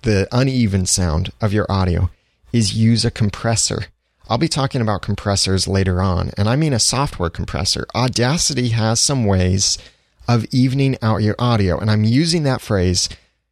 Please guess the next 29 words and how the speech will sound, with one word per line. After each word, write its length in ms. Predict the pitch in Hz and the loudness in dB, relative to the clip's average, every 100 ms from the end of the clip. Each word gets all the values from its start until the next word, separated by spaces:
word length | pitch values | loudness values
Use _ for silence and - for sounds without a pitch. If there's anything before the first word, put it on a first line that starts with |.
| _ _ - | _ _ -4
intentionally, 680 | 113 - 131 123 95 90 87 | -2 0 -2 0 0 0 0
evening 460 | 117 127 143 135 107 | 0 2 2 2 2
out, 200 | 92 - | 0 -4
because 340 | - 104 - - | -4 -4 -4 -8
leveling 760 | - 117 156 160 135 117 113 110 - _ _ - | -2 0 2 2 2 2 2 0 -4 _ _ -2
and 180 | 107 | 0
normalizing 840 | 104 131 135 120 113 98 104 101 101 | 2 2 2 2 2 2 2 0 0
and 140 | 101 | 0
compressing 640 | 101 95 117 113 - 98 92 | 0 0 0 0 2 0 -2
all 400 | - 123 123 123 - | 0 2 4 2 -2
mean 520 | 117 110 104 101 98 - _ _ _ - | 0 2 4 4 2 -2 _ _ _ -4
different 340 | 113 - 101 | -2 -2 -6
things. 420 | - 98 85 - - _ _ _ - | -4 -4 -2 -4 -6 _ _ _ -8
The 120 | - - _ | -6 -6 _
easiest 680 | - 180 214 190 214 214 - | -2 0 0 0 0 0 -2
way 280 | 135 131 131 | 0 0 0
to 120 | 143 | -2
do 220 | 139 110 | 0 2
it, 160 | 98 85 | 2 0
though, 320 | 104 87 85 - _ _ - | -2 0 -2 -4 _ _ -8
if 120 | 110 | -4
you 120 | 147 | 0
want 360 | 117 127 185 - | 2 2 0 0
to 100 | 151 | -4
be 200 | 151 135 | 0 0
super 680 | 110 - - - 185 185 185 | 0 0 0 0 0 2 0
easy 560 | - 139 120 98 120 - | 0 0 2 2 0 0
in 160 | 120 113 | -2 -2
editing 640 | 131 131 135 113 113 110 | -2 0 2 2 2 2